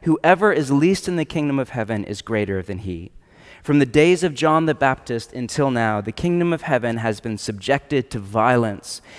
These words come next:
and violent people have been raiding it. For all the prophets and the law prophesied until John. And if you're willing to accept it, he is the Elijah who was to come.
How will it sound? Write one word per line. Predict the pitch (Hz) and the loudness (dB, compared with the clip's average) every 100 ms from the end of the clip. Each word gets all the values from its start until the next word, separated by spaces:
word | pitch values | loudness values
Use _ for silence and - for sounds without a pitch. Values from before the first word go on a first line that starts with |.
| - | -12
and | 123 120 | -4 -2
violent | 107 131 156 175 175 156 | 4 6 6 6 2 -2
people | - 170 - 143 | -2 -2 2 2
have | 139 127 | 2 2
been | 135 | 0
raiding | 123 123 117 107 | 2 2 2 -2
it. | 95 - _ _ - - - | -4 -8 _ _ -20 -20 -4
For | - 156 | 0 6
all | 160 180 | 6 6
the | 185 | 4
prophets | - 185 175 185 170 - | 0 2 2 2 -6 -4
and | 160 | 0
the | 156 | 0
law | 139 123 110 | 2 2 2
prophesied | - 190 196 180 - 131 127 120 | 0 2 2 0 -4 0 0 0
until | 135 131 - 156 135 | -2 -4 -2 -4 -4
John. | 113 117 104 98 104 - | -2 -4 -2 -6 -12 -2
And | 123 | -2
if | - | 0
you're | 135 | 0
willing | 139 160 170 | 2 2 2
to | 175 | -2
accept | - 180 175 196 | 2 2 2 0
it, | - | -4
he | - 190 196 | -4 0 4
is | 196 185 165 | 4 4 2
the | 190 | 4
Elijah | 180 180 180 151 143 | 6 6 4 2 0
who | 147 156 | 2 2
was | 151 143 | 2 2
to | 147 | -4
come. | 143 120 98 98 | 0 0 0 -6